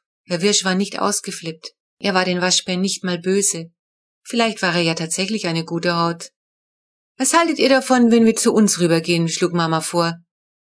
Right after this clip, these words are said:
„Ich koche uns einen frischen Kaffee und Kekse haben wir auch noch. Flo und Fefi bleiben derweil hier und passen auf die Waschbären auf.“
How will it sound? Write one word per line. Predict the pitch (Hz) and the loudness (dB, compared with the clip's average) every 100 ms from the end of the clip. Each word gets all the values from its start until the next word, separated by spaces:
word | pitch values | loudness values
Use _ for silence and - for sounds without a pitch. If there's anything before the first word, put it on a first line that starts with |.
| - | -18
„Ich | - | -8
koche | - 269 | -2 2
uns | 247 226 | 2 2
einen | 170 | -2
frischen | 170 240 254 240 | 0 0 2 4
Kaffee | 240 220 233 226 226 _ _ | 2 2 2 2 0 _ _
und | 185 | -10
Kekse | - 262 254 226 | -2 0 2 0
haben | 190 165 | 0 0
wir | 175 165 | 0 0
auch | 165 | -2
noch. | 170 156 - _ _ _ _ _ _ - | -6 -10 -12 _ _ _ _ _ _ -8
Flo | 233 269 | 2 2
und | 175 185 | 2 0
Fefi | 247 254 262 | 0 2 2
bleiben | 247 202 190 | 2 -2 0
derweil | 185 165 156 | -2 0 -2
hier | 170 220 240 240 - | 0 0 0 -2 -12
und | 190 | -6
passen | 208 202 196 | -4 -2 -2
auf | 180 | -2
die | 170 | -2
Waschbären | 151 156 - 165 160 | -2 -2 -2 -4 -2
auf.“ | 156 156 156 | -4 -4 -8